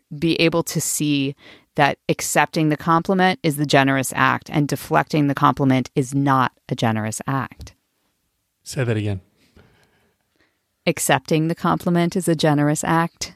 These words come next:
Speaker 1: and deflecting the compliment is not a generous act.
Speaker 2: Mm.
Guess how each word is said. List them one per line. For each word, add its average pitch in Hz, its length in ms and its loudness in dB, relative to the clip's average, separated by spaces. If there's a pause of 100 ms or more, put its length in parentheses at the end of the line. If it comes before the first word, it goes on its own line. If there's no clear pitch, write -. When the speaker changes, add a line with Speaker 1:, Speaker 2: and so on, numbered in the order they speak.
(160)
Speaker 1:
and 165 200 2
deflecting 170 680 2
the 160 80 -4
compliment 151 600 -2 (100)
is 208 180 2
not 254 400 6
a 170 60 -6
generous 139 440 -2
act. 139 420 -2 (460)
Speaker 2:
Mm. 113 160 -2